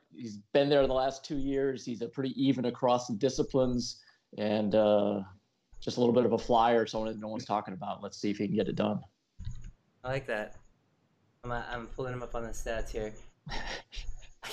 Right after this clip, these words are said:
Speaker 2: I'm trying to look at top fifty-five. I, I, maybe I'm spelling. What, what's his first name again?
Speaker 1: David
Speaker 2: David,
Speaker 1: Mc-,
Speaker 2: okay.
Speaker 1: McNamee.
Speaker 2: There it is, ten.
Speaker 1: M C N A M E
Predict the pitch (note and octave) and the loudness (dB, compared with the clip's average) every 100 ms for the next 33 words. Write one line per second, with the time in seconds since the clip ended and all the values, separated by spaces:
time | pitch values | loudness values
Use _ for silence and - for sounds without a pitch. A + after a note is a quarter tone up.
0 | - - - - - _ _ _ _ _ | -8 -8 -10 -12 -18 _ _ _ _ _
1 | _ _ _ _ - - _ F3+ F3 - | _ _ _ _ -20 -20 _ 2 2 0
2 | - F3+ F3+ F3 E3+ - E3 - E3+ D#3+ | 0 4 4 2 -4 0 2 2 -2 -4
3 | - C#3+ C3 C3+ C3 C3 B2 C3+ C3 B2+ | 2 4 4 0 -2 -6 -6 -4 -4 -4
4 | A#2+ C3+ B2+ B2 D#3+ F3+ F#3 F#3 F3 F3+ | -4 -2 0 0 2 4 4 2 0 0
5 | E3+ E3 E3 G3 - - - - - - | 2 2 2 2 0 -6 -4 -2 -2 -2
6 | - C3+ C#3 C#3 D3 C3+ C#3 C3 B2 B2 | 2 4 6 6 6 4 2 0 2 2
7 | A#2+ C#3 - - C#3+ - C3 A#2+ - B2+ | 2 4 2 0 -4 -6 -6 -4 0 2
8 | B2+ A#2 G#2 G2 F#2 - F#3+ F3+ D#3+ C3 | 0 0 0 0 -4 4 8 8 8 4
9 | A#2+ A#2 - A2+ | 2 2 4 4